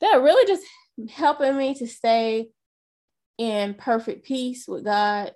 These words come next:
you know, through prayer, through the devotional, and through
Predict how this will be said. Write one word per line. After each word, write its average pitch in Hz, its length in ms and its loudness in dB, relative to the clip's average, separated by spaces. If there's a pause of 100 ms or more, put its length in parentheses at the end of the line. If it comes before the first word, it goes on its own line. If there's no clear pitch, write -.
you 220 80 -8
know, 190 140 -4
through 185 200 -8
prayer, 226 680 -2 (640)
through 202 460 -4
the 185 160 -4
devotional, 196 800 -4
and 180 400 -6
through 185 520 -6